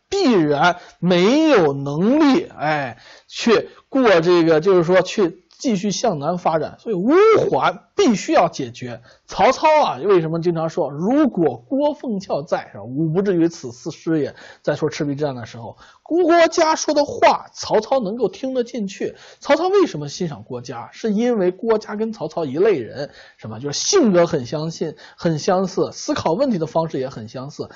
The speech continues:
两个人见面特别投缘，是这种关系。在这个情况下，好了，曹操，哎，就说：“好，我认为郭嘉，郭奉孝说的是对的，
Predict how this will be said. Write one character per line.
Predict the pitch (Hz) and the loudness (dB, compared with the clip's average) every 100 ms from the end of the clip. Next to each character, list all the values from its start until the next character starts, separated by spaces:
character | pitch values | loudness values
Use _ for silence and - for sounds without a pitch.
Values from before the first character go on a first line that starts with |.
| - | -10
两 | - 160 156 | -4 -4 0
个 | 226 | 0
人 | 277 | 0
见 | 302 233 | 0 0
面 | 240 147 - | -2 -6 -10
特 | - - 415 147 | -16 -6 -2 -2
别 | 127 160 | -4 -8
投 | - - - | -8 -8 -6
缘， | 220 - 190 | -6 -10 -14
是 | - | -6
这 | 403 | -4
种 | 277 123 | -4 -6
关 | 120 123 | -12 -14
系。 | 135 113 - - - | -14 -18 -20 -20 -18
在 | - 214 | 0 0
这 | 214 - 392 381 269 | 0 2 4 4 4
个 | 214 | 4
情 | - - 185 | 2 0 0
况 | 202 190 | 4 2
下， | 170 190 135 | 2 0 0
好 | - 143 | -6 2
了， | 170 165 - - - | 2 2 -4 -20 -12
曹 | - 165 | -2 0
操， | 170 196 180 - | 4 4 2 0
哎， | 139 143 | -10 -10
就 | - 147 139 | -8 -8 -8
说 | - 156 - | -2 -4 -2
：“好， | - 226 233 - _ | 2 4 2 -4 _
我 | - 185 175 156 143 _ _ | -2 4 6 4 0 _ _
认 | - 254 180 | 2 2 4
为 | 147 160 | 2 0
郭 | - - 240 247 | -2 -6 2 2
嘉， | 226 233 226 - _ | 4 0 -2 -8 _
郭 | 247 277 | 0 2
奉 | 285 339 190 | 2 -2 -4
孝 | 160 330 175 | -2 2 2
说 | 135 147 | 0 -4
的 | 131 | -6
是 | 131 | -6
对 | 135 160 | -4 -2
的， | 110 | -4